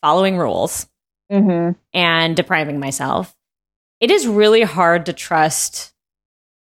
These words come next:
Speaker 1: slow fixes, slow approaches, uh,
Speaker 2: Mm-hmm.
Speaker 1: nuance, because you feel like you're going against everything that you're,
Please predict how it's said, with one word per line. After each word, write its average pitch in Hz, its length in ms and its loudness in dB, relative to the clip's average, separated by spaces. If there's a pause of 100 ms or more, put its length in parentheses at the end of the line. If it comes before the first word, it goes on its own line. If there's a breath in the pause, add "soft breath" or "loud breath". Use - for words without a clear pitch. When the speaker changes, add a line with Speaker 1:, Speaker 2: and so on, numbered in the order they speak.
Speaker 1:
slow 175 360 2
fixes, - 840 -4
slow 165 400 2
approaches, - 840 -4 (100)
uh, 151 200 2 (760)
Speaker 2:
Mm-hmm. 185 120 2
Speaker 1:
nuance, 165 720 2 (400)
because 202 280 0
you 226 80 2
feel 240 220 0
like 285 160 0
you're 247 100 0
going 165 340 2
against 156 360 -2
everything 156 460 -4
that 151 280 -8
you're, 151 140 -8